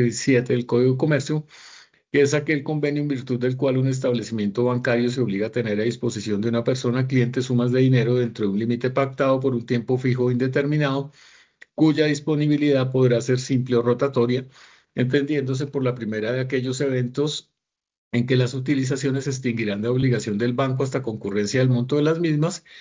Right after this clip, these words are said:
y la segunda cuando en virtud del reembolso de los dineros utilizados por este, por el cliente, estos serán de nuevo utilizables por este durante la vigencia del contrato.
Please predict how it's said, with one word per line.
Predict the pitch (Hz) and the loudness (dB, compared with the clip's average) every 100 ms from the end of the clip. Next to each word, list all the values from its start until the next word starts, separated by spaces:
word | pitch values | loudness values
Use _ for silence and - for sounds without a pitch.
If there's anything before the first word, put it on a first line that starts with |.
| - - | -20 -14
y | - | -2
la | 135 143 | 2 2
segunda | 156 147 139 135 | 0 -2 -2 0
cuando | 151 127 | 0 2
en | 120 | 0
virtud | 107 101 107 | -2 -6 -6
del | 104 123 | 0 0
reembolso | 131 131 123 113 113 131 | 0 0 2 0 0 2
de | 127 | 2
los | 117 107 | 2 0
dineros | 107 104 110 127 | -2 -2 -2 -2
utilizados | 131 139 131 143 139 | -2 0 2 2 2
por | 139 147 | 0 2
este, | 139 127 - 160 - - - - | 2 0 -4 -6 -6 -20 -20 -6
por | 156 156 | 2 2
el | 151 | 2
cliente, | 156 143 156 | 0 0 -2
estos | 135 147 | -4 -2
serán | 143 117 117 | 0 0 0
de | 123 | -2
nuevo | 127 | 0
utilizables | 131 143 135 131 110 113 | -2 0 -2 0 -2 -4
por | - 123 | -2 -2
este | 110 - 120 | -2 -2 0
durante | 120 110 110 | 0 -2 -2
la | 110 | -2
vigencia | 104 101 101 101 | -2 -2 -4 0
del | 110 107 | -2 0
contrato. | 120 120 135 127 | -4 0 -2 -2